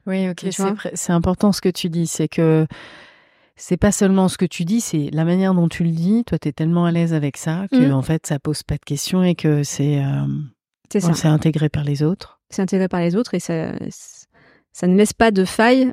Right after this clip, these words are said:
Speaker 2: à venir, euh, toucher des blessures que je, j'ai réglées ou en tout cas que je ne vais pas faire activer, euh, <laughs> je, je ne laisse pas l'autre l'opportunité de l'activer en, en
Speaker 1: Mm,
Speaker 2: moi.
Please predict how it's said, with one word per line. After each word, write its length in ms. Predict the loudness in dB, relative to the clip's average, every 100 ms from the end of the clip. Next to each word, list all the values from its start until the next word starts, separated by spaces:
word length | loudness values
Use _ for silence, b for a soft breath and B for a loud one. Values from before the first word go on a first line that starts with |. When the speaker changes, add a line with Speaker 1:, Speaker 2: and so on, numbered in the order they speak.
| -4
Speaker 2:
à 200 | -4 -2
venir, 380 | 0 2 4 4
euh, 340 | 4 2 0
toucher 300 | -2 -2 0
des 120 | 0
blessures 400 | 2 0 -2 -6
que 180 | -2 -2
je, 160 | -2 -6 -12 _ _ _ _ -10
j'ai 160 | -6
réglées 280 | -4 -2 0
ou 60 | 2
en 80 | 0
tout 80 | -4
cas 120 | -4
que 80 | -2
je 80 | 0
ne 180 | 0
vais 120 | 0 -2
pas 120 | -2
faire 160 | -4 -6
activer, 460 | -6 -6 -2 0
euh, 340 | 0 -4 -4 -6
<laughs> 160 | -6 0
je, 100 | 0
je 120 | 0
ne 140 | 0 0
laisse 160 | 0
pas 100 | 2
l'autre 320 | 4 2 0 0
l'opportunité 480 | 0 2 4 4 2
de 40 |
l'activer 400 | 0 0 -2 0
en, 100 | 0 2
en 220 | 4 4
Speaker 1:
Mm, 20 |
Speaker 2:
moi. 120 | 2